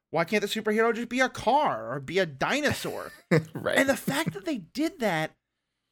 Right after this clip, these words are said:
Speaker 1: but not in a way that made it seem like, "Okay, well, see, this, this is showing that, like, Spider India and Spider Nueva York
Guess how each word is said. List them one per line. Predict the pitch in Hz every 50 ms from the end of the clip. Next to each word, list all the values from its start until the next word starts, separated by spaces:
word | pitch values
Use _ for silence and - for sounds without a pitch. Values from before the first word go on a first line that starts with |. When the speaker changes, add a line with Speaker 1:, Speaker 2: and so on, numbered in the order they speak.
| _ _ -
Speaker 1:
but | - 254 220
not | 240 240 240 240 277 -
in | -
a | 269 247
way | 233 233 233 233
that | 214 214
made | 208 202 202 190
it | 160
seem | - - - 254 262 254 220
like, | 214 185 170 165 - -
"Okay, | 202 196 196 - 196 180 175 165
well, | 156 160
see, | 160 - 175
this, | 156 175 196 190 -
this | - 160 208 202 - 214
is | 202 185
showing | - - 196 175 175 175 165
that, | 165 156
like, | - 147 139 135 -
Spider | - - - 175 175 170 165
India | - 165 170 160 156 156 156 156 151 151 151 143
and | 131 135 135
Spider | 135 - - 165 156 156 151
Nueva | 147 147 139 143 151 151 143 139
York | 139 139 156 160 151 143 139 - - -